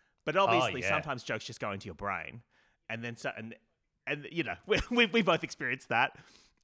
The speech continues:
Speaker 1: And so even though their intention was fun and joking, it has got into my brain and I have been trying
Speaker 2: Mm-hmm,
Speaker 1: to
Speaker 2: mm-hmm.
Speaker 1: tighten up the rig, okay?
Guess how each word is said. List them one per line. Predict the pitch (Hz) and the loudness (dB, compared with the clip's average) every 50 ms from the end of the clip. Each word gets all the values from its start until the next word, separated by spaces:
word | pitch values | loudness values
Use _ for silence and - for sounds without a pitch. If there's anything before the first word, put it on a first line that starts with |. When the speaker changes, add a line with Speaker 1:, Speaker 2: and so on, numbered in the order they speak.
| _ _ _ - | _ _ _ 0
Speaker 1:
And | 156 156 156 - | 2 2 2 2
so | - 180 175 180 | -2 -2 0 -2
even | 214 220 226 220 | -2 -2 0 2
though | 208 190 | 2 2
their | 170 175 156 | 4 2 0
intention | 147 139 - - - 165 196 196 - - - 120 104 110 147 175 _ _ _ _ - | 0 -2 -6 -10 -6 -4 -4 -4 -4 -4 -4 -4 -4 -6 -8 -12 _ _ _ _ -4
was | - 131 120 117 113 - - _ _ | -2 0 0 0 -2 -6 -16 _ _
fun | - - 143 127 117 | -4 -2 -2 0 0
and | 110 107 101 | -2 -6 -4
joking, | - 110 107 123 - - 87 82 87 101 _ _ _ _ | -4 -4 -4 -4 -4 -8 -12 -14 -14 -16 _ _ _ _
it | - 107 135 | -10 -2 2
has | 160 175 160 | 2 2 2
got | - 156 143 | 2 -2 -4
into | 131 120 123 127 | -4 -4 -6 -6
my | 110 | -6
brain | 92 113 113 107 107 107 82 | -4 -2 -2 -2 -2 -2 -4
and | 113 117 | -2 -2
I | 107 | -2
have | 117 131 120 110 | -2 -2 -4 -4
been | 123 110 | -4 -2
trying | 131 120 110 107 98 82 80 | 0 2 2 2 0 -2 -4
Speaker 2:
Mm-hmm, | 85 - 107 | -4 -4 -2
Speaker 1:
to | 107 | -2
Speaker 2:
mm-hmm. | 107 101 90 | 0 0 -2
Speaker 1:
tighten | 85 - 127 110 - - | 0 0 -2 -2 -2 -6
up | 95 - - | -10 -10 -10
the | 101 85 | -12 -10
rig, | 85 87 80 - - - - | -10 -10 -12 -12 -14 -14 -12
okay? | 104 98 - 87 90 107 135 151 | -12 -10 -8 -6 -4 -4 -4 -4